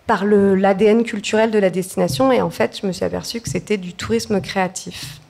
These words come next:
Donc, euh, je me suis dit, ben, c'est quelque chose qui est intéressant. On a pas mal de,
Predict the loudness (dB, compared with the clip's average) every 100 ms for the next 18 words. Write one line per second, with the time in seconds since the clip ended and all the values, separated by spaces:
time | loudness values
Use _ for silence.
0 | -4 0 0 0 -4 -4 -4 -4 -6 -6
1 | -6 -8 -10 -12 -14 -14 -14 -6 -2 -2
2 | -4 -4 -2 -2 -6 -8 -8 -8 -12 -10
3 | -10 -8 -8 -6 -6 -4 -4 -4 -4 -6
4 | -4 -2 -2 -2 -4 -2 -2 -2 -4 -4
5 | -2 -2 -2 -2 0